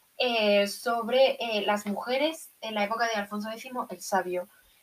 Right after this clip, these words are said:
Eh, recopilamos un poco de información de un par de conferencias a las que nuestro,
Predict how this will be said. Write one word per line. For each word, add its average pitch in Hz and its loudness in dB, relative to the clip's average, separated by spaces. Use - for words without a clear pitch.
Eh, 202 4
recopilamos 196 0
un 220 -4
poco 233 -2
de 190 -4
información 202 -2
de 190 2
un 185 0
par 196 4
de 196 2
conferencias 208 -2
a 190 -2
las 196 -2
que 208 -10
nuestro, 185 -2